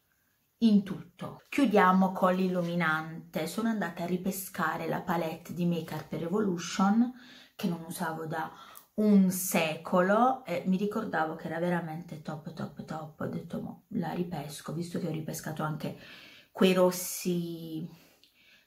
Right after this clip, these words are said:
eh, rossetti matte di Revolution, ho detto, "Beh, ripesco anche la palette".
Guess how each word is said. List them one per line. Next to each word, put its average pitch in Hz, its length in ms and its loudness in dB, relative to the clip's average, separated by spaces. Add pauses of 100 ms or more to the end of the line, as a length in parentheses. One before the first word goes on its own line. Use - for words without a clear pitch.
(100)
eh, 165 400 -2
rossetti 165 760 -4
matte 160 520 -2
di 156 260 -4
Revolution, 165 640 -2
ho - 80 -6
detto, - 380 -10
"Beh, 185 100 0
ripesco 180 540 -4
anche 156 640 -8 (800)
la 185 240 4
palette". 170 1300 -2